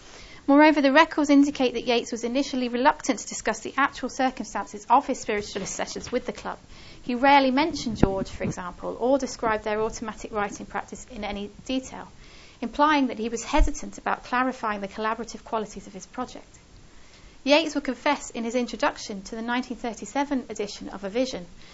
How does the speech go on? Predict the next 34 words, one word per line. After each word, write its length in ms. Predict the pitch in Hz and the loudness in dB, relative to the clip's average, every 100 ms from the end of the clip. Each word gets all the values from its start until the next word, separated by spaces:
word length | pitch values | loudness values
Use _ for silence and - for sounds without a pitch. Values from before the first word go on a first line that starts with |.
| - | -10
that 140 | - 247 | -4 0
on 100 | 247 | 0
the 120 | - | 2
afternoon 480 | 269 - 269 262 254 | -2 0 2 4 2
of 100 | 226 | -2
October 340 | - - 247 | -6 -4 -4
the 80 | 226 | -4
twenty-fourth, 540 | - 240 - 240 226 | -6 -6 -4 -4 -2
nineteen 260 | 233 214 226 | -2 -6 -6
seventeen, 640 | - 220 220 - 269 208 202 - - - | -8 -8 -8 -4 -4 -4 -10 -16 -20 -14
four 300 | - 285 269 | 0 2 4
days 240 | 240 226 | 2 0
after 200 | 214 226 | -4 -6
my 140 | 220 | -6
marriage, 480 | 220 254 262 196 - - - - | -2 0 2 0 -4 -16 -20 -4
my 140 | 226 226 | 2 6
wife 260 | 247 269 | 6 6
surprised 480 | 262 240 254 240 233 | 4 -4 0 0 0
me 100 | 214 | -8
by 180 | 208 196 | -4 -6
attempting 460 | 196 220 - 214 | -6 -10 -10 -10
automatic 480 | 196 196 196 - - | -10 -10 -14 -14 -10
writing. 480 | 214 226 226 196 185 - - - - - - - | -4 -4 -4 -12 -16 -20 -20 -20 -20 -20 -20 -10
But 100 | - | -4
to 80 | 254 | 0
the 80 | 233 | 4
Ghost 300 | 285 370 - | 6 4 2
Club, 220 | 240 220 | 0 0
he 120 | 240 | 0
only 220 | 247 269 | 4 4
acknowledges 480 | 269 233 226 220 208 | 4 0 -4 -4 -8
George's 400 | - 214 214 208 | -4 -4 -4 -4
role 340 | 226 214 202 - | 0 0 -2 -6
once, 520 | 214 262 190 - - | -2 -2 -2 -8 -14